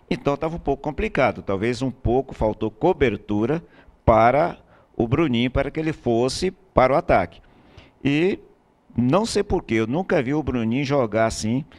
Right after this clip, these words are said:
do jeito que jogou sábado. Porque sempre um futebol bonito, sempre vai ao ataque, volta, e s-,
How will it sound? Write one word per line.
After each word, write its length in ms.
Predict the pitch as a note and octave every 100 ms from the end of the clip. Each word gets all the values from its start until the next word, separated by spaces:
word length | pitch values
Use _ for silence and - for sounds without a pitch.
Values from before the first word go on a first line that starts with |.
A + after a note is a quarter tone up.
| - _ -
do 140 | C3
jeito 280 | G2 A#2 -
que 120 | D3
jogou 280 | A2+ G2+ C3+
sábado. 540 | - A2 E2+ D2+ - - -
Porque 260 | - G#2 A2+
sempre 380 | - C3+ D3 B2
um 60 |
futebol 400 | G2+ - G2+ G2+
bonito, 500 | F#2+ F2 G2 A#2+ -
sempre 420 | F#2 G#2 G#2 G#2 - - -
vai 220 | F2 A2+
ao 100 | G#2+
ataque, 400 | F#2+ - B2 A#2+
volta, 460 | F2+ G2 A#2+ C#3 F3+
e 240 | - -
s-, 340 | B2+ - -